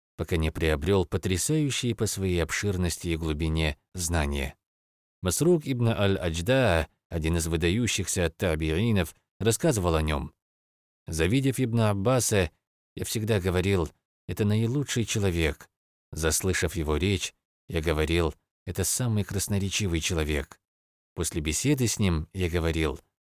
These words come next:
'Это самый образованный и сведущий человек.'» Получив те знания, к которым он стремился, Ибн Аббас стал учителем и начал учить людей. Его дом превратился в мусульманский университет.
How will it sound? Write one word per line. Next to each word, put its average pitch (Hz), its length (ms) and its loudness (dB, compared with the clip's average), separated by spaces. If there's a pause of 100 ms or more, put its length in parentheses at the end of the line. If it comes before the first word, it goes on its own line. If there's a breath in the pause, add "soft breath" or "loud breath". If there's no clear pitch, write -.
(140)
'Это 98 180 -4
самый 101 400 0
образованный 80 720 2
и 113 100 -6
сведущий 82 600 -2
человек.'» 73 580 -4 (880)
Получив 92 440 2
те 131 140 2
знания, 104 400 4
к - 60 -6
которым 90 360 2
он 82 60 2
стремился, 90 760 0 (540)
Ибн 104 220 2
Аббас 104 380 2
стал 98 220 0
учителем 85 600 0 (380)
и 85 100 0
начал 117 340 2
учить 82 320 -2
людей. 82 460 -2 (600)
Его 123 200 2
дом 175 180 4
превратился 110 680 2
в 82 40 0
мусульманский 92 640 0
университет. 85 760 -2